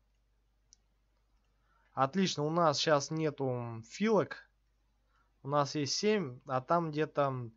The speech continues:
до той, где-то десять надо, да? А нет, пять мы можем разблокировать. Давайте тоже разблокируем.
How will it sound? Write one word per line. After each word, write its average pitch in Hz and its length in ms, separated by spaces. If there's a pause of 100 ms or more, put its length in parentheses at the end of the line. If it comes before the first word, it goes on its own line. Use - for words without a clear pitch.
(120)
до 131 340
той, 165 320
где-то 135 360
десять 131 460
надо, 110 220
да? 151 220 (1300)
А 127 100
нет, 214 260
пять 214 200
мы 151 120
можем 165 340
разблокировать. 160 600
Давайте 143 340
тоже 135 320
разблокируем. 139 760